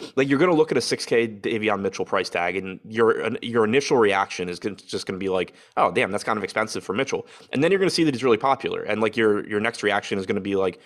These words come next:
"Oh, I'm not paying six K for a popular Davion Mitchell." But you really have to step back and think about the change in role for somebody like that. And also,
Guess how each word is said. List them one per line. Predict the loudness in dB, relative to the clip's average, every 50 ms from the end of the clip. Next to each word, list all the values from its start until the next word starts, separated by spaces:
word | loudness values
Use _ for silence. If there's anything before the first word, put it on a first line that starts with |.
| _ _ 0
"Oh, | 2 2 2 2 0
I'm | 0 0
not | 2 2 2 2 0 -2 -12 _ _ _ _
paying | -4 -2 -2 0 0 -2 -4 -6
six | -4 -4 -4 -4
K | 0 0 0 0 0
for | 0 0 -2
a | 0
popular | 0 0 0 0 0 -2 -2
Davion | 0 -2 -2 -2 -2 -2
Mitchell." | -2 -2 -2 -2 -4 -6 -6 -10 -20 -10 -4 0
But | 0 2
you | 2 4
really | 4 6 6 4 4
have | 2 2 0
to | -4
step | -6 -2 -2 -2 0 0
back | 0 0 0 -2 -4
and | -6 -4
think | -2 -4 -2 0
about | 0 0 2 2 0 -2 -6 -14 -20 _ _ -2
the | -2
change | 0 0 0 0 0 0 0 0 0 0
in | 0 0 0
role | 2 4 4 4 4
for | 2 0 -6
somebody | -4 -4 -2 -2 -2 0
like | 0 0 -2 -2
that. | -2 -2 -2 -2 -4 -8 -16 -20 -10 -4
And | -4 -2 0
also, | 2 2 4 4 4 4 4 4 6 6 4 4 2 0 -4